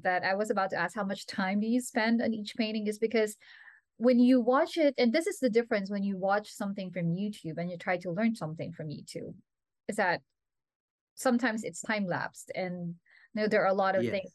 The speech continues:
Speaker 1: that were cut out from that process, and boom, you already have a pretty nice painting. But what happens, you know, in between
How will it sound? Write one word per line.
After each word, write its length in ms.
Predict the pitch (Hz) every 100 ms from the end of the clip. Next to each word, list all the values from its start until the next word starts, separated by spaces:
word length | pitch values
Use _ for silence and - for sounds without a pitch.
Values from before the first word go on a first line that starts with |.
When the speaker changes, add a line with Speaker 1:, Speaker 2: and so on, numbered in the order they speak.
| -
Speaker 1:
that 100 | 170
were 160 | 165 -
cut 260 | - 196
out 260 | 160 156 - _ -
from 180 | 185
that 200 | 175 165
process, 580 | - 175 170 - - 170
and 320 | - 170 165 202
boom, 260 | 339 254
you 100 | 190
already 320 | 196 208 208
have 240 | 226 226 226
a 80 | 240
pretty 260 | 302 330
nice 260 | 302 294 294
painting. 400 | 339 330 175 175 190 - - - -
But 220 | 240 208 208 _ _ _ _ _
what 300 | 220 226 240
happens, 720 | 220 233 - 240 208 196 - - _ _
you 100 | 214
know, 140 | 190 185
in 180 | -
between 880 | 214 202 - 208 208 240 196 185 185